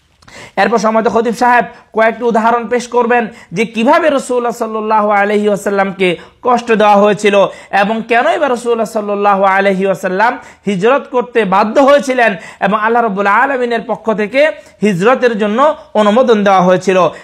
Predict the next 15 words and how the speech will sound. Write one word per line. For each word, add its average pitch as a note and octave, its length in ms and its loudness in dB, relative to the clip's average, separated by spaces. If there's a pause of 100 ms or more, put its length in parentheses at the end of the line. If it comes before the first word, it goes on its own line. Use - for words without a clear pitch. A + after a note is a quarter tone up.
সেই G#3+ 260 0
লোমহর্ষক G3+ 680 0 (300)
যে G3 180 0
কঠিন A3 400 0
বিভীষিকাময় G#3+ 800 0 (240)
শাস্তি A3+ 680 -4 (180)
মুসলিমদেরকে A#3+ 760 -2
দেওয়া B3 180 2
হয়েছিল, A3+ 560 4 (240)
এমনকি A#3+ 480 -2
স্বয়ং A3+ 380 0
রাসূলুল্লাহ C#4+ 380 -2
সাল্লাল্লাহু A3+ 640 0
আলাইহি G#3+ 260 2
ওয়াসাল্লামকেও, B3 800 0